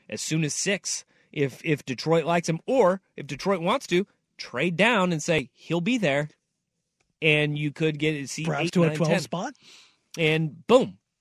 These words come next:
Speaker 1: there you are.
Speaker 2: It's, it's, it's, it's gonna be, what's, what's great about the draft not having the quarterbacks that are gonna be in next year, 'cause they're already, it's, it's funny.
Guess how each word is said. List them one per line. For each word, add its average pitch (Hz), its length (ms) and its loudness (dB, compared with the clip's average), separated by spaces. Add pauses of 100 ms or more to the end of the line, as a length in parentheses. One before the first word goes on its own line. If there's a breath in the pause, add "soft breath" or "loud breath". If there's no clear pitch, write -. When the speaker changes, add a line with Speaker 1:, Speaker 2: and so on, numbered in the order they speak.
(260)
Speaker 1:
there 120 260 -4
you 139 180 0
are. 156 220 0 (420)
Speaker 2:
It's, 190 160 -2
it's, 226 160 2
it's, 220 180 4
it's 220 340 -6
gonna 262 220 4
be, 208 280 0 (1300 soft breath)
what's, 208 200 6
what's 202 200 6
great 220 340 4
about 240 340 4
the 190 80 0
draft 185 440 2
not 170 320 2
having 170 680 2 (420)
the 160 100 -4
quarterbacks 170 520 2
that 165 120 2
are 156 60 0
gonna 151 140 0
be 151 160 0
in 156 100 2
next 160 240 -4
year, 170 100 2
'cause 170 140 -2
they're 254 180 4
already, 233 340 4 (540 soft breath)
it's, - 200 -4
it's 226 160 2
funny. 170 360 4